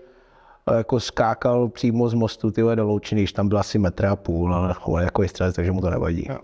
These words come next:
Speaker 2: takže dobrá, dobrá party.
Speaker 1: Jo, bylo to dobrý, musím říct, no.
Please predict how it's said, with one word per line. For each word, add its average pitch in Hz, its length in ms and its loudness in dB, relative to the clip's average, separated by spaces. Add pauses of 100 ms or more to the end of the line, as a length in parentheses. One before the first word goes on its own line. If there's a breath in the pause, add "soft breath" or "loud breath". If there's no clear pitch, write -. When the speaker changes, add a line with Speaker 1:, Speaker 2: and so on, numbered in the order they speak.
(140)
Speaker 2:
takže 127 220 0
dobrá, 131 440 0
dobrá 131 280 0
party. 151 460 0 (220)
Speaker 1:
Jo, 87 200 2
bylo 110 180 2
to 101 100 0
dobrý, 104 260 2
musím 82 300 -6
říct, - 220 -10
no. 104 140 -2